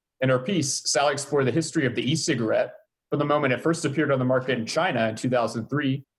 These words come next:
to the proliferation of sleek modern devices used today by America's college students and even some high school students.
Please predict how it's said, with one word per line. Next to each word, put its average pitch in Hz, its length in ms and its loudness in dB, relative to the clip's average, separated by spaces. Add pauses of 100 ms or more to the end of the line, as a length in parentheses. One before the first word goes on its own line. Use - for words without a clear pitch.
(160)
to 175 80 0
the 156 100 0
proliferation 170 760 2
of 127 200 2
sleek 202 360 -2
modern 165 280 2
devices 117 420 0
used 120 160 0
today 120 440 0 (100)
by 113 80 2
America's 113 340 0
college 143 280 -2
students 160 500 -4
and 139 80 2
even 175 180 0
some 135 180 -2
high 165 120 0
school 120 240 -4
students. 101 520 -6